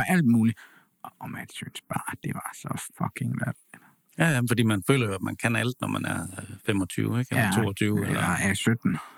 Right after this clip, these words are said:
Speaker 2: Ja.
Speaker 1: Øhm,
Speaker 2: Løft det hele. Ingen problemer.
Speaker 1: og jeg kan huske mine sådan forældre, "Løft nu ordentligt, bøj i knæene," og sådan noget. Og man
Speaker 2: Ja,
Speaker 1: tænker
Speaker 2: det er sjovt,
Speaker 1: bare,
Speaker 2: men den der viden fra os, som er lidt oppe i alderen, til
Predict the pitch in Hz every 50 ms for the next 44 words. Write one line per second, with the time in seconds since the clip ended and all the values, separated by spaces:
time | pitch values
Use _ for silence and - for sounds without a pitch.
0 | - - - - 92 104 143 147 135 123 123 123 117 113 113 113 113 110 110 110
1 | 107 104 101 107 101 95 - - 101 98 107 113 113 110 98 95 113 110 123 127
2 | 131 110 101 98 113 110 113 117 104 113 107 110 127 131 - 110 104 98 - -
3 | 104 98 95 - 104 107 - - - - 113 117 139 143 147 175 208 220 - -
4 | 208 208 202 196 196 208 208 190 175 - - 190 208 202 180 175 - - 190 208
5 | 220 208 170 82 - - 87 92 98 - 107 104 101 92 - - - 101 - 123
6 | 120 117 110 113 110 - 135 135 135 117 113 110 135 143 147 143 135 127 123 143
7 | 147 156 160 160 170 165 - - 110 104 117 123 123 - - - - - - -
8 | - 113 113 110 107 107 107 - 120 - _ _ _ 113 117 117 117 113 113 110
9 | 117 107 110 110 113 107 98 95 92 90 - - 117 110 104 101